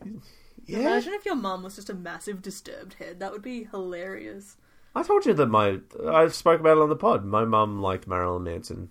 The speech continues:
Speaker 2: Yeah, that's true.
Speaker 1: For a while. She thought Sweet Dreams and, um, Beautiful People were,
Speaker 2: Yeah.
Speaker 1: were great.
Speaker 2: Both covers?
Speaker 1: Uh, Beautiful People's not.
Speaker 2: Depeche Mode.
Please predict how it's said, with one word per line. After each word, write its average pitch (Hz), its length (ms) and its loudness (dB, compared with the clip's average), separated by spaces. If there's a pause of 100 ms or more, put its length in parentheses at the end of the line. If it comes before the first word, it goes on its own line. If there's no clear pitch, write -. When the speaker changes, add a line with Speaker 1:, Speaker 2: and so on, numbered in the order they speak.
Speaker 2:
Yeah, 247 380 -2
that's 226 200 -10
true. 151 420 -16 (360)
Speaker 1:
For 92 220 -2
a 85 80 -2
while. 82 480 -4 (800)
She - 140 -8
thought 117 180 -2
Sweet - 260 -6
Dreams 90 480 -6
and, 87 400 -8
um, 85 320 -6 (240)
Beautiful 113 300 -4
People 98 480 -8 (180)
were, - 140 -6
Speaker 2:
Yeah. 466 420 -10
Speaker 1:
were 113 160 0
great. 95 460 -4 (120)
Speaker 2:
Both 190 300 -14
covers? 233 600 -12 (460)
Speaker 1:
Uh, 110 200 2
Beautiful 117 260 -2
People's 85 280 -4
not. 110 180 -8 (840)
Speaker 2:
Depeche 359 400 -10
Mode. 185 320 -14